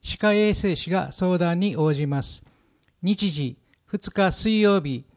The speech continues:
九時三十分から十一時三十分。場所、南部子育て支援センター。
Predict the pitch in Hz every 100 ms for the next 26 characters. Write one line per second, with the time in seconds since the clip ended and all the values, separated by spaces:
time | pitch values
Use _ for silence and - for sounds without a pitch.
0 | _ _ _ 233 208 - 185 208 214 -
1 | 170 156 151 147 139 165 190 185 208 175
2 | 160 170 165 156 - 123 120 - _ _
3 | _ _ 139 190 190 160 127 - _ _
4 | _ 165 196 214 165 147 - 175 202 190
5 | 160 - 190 190 - 170 139 - 123